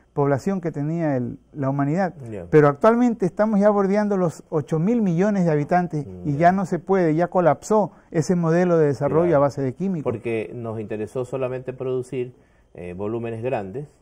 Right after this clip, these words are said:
Speaker 2: eh, en lo más rápidamente posible, pero no nos... Eh,
Speaker 1: No cuidar el medio ambiente,
Speaker 2: claro,
Speaker 1: no
Speaker 2: no nos
Speaker 1: cuidar
Speaker 2: importó las
Speaker 1: los
Speaker 2: consecuencias
Speaker 1: suelos.
Speaker 2: que ahora nos está
Speaker 1: Exactamente.
Speaker 2: cobrando el planeta Tierra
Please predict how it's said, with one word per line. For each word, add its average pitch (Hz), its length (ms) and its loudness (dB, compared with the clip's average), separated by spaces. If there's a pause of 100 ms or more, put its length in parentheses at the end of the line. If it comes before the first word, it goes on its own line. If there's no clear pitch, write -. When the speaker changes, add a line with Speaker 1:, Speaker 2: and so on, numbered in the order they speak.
(140)
Speaker 2:
eh, 92 880 -14
en 87 80 -16
lo 98 100 -12
más 107 160 -8
rápidamente 110 680 -4
posible, 127 560 -8 (320)
pero 120 240 -4
no 123 280 -6
nos... 127 360 -10
Eh, 92 460 -10
Speaker 1:
No 160 160 0
cuidar 185 360 4
el 156 100 -2
medio 170 200 -2
ambiente, 160 300 -2
Speaker 2:
claro, 143 160 0
Speaker 1:
no 160 80 -2
Speaker 2:
no - 80 -8
nos 170 80 -2
Speaker 1:
cuidar 170 220 2
Speaker 2:
importó 143 420 -4
las 104 200 -8
Speaker 1:
los 110 40 -16 (160)
Speaker 2:
consecuencias 143 240 -4
Speaker 1:
suelos. 185 220 6
Speaker 2:
que 147 80 4
ahora 135 320 6
nos - 80 -12
está - 120 -8 (260)
Speaker 1:
Exactamente. 117 360 -2
Speaker 2:
cobrando 113 560 -4
el 92 100 -10
planeta 101 420 -10
Tierra 95 340 -12